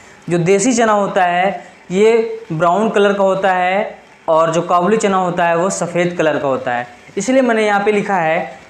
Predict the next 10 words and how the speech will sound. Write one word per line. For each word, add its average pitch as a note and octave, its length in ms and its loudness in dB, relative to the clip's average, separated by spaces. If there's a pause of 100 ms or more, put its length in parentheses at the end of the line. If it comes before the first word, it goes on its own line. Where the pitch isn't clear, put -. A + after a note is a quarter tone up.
देसी G#3 420 2
ग्राम G3+ 320 2
ऑब्लिक F3+ 520 2
ब्राउन E3 300 2
ग्राम, C3 300 -2 (320)
यानी G#3 260 0
कि A#3+ 140 0
देसी F#3+ 400 2
चने F#3 300 0
को F3+ 400 -2